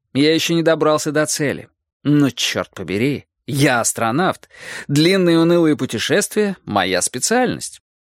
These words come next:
У меня проблемы с навигацией.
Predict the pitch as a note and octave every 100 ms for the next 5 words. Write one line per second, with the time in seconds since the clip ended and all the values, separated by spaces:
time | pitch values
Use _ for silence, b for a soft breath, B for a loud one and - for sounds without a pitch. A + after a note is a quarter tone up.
0 | _ _ _ _ _ _ - C3 C3 A#2
1 | G#2+ D3+ - D#3 D3 A#2 A2 A2 G#2+ A#2+
2 | G#2 F#2+ G2 E2 - - -